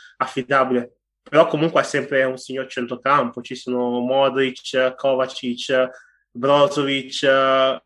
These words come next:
Badel, eh, anche se Modric e Badel sono due giocatori comunque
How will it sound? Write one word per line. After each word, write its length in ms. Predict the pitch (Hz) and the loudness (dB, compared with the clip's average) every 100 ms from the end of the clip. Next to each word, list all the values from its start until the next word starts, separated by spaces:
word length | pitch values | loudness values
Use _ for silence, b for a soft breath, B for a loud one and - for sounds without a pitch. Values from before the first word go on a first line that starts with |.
| - | -10
Badel, 840 | 143 143 139 143 143 143 139 - | 0 2 2 0 0 0 -2 -4
eh, 220 | 123 120 107 | -12 -18 -16
anche 220 | 131 135 | -14 -12
se 240 | - 143 - | -6 -4 -2
Modric 440 | 143 143 139 - | -2 -4 -4 -2
e 580 | 139 131 131 131 131 127 | 0 0 0 -2 -2 -6
Badel 260 | 139 143 139 | -2 0 -2
sono 220 | - 131 | -6 -6
due 100 | 131 | -6
giocatori 380 | 131 127 131 131 | -8 -6 -6 -6
comunque 420 | 139 131 127 | -8 -4 -4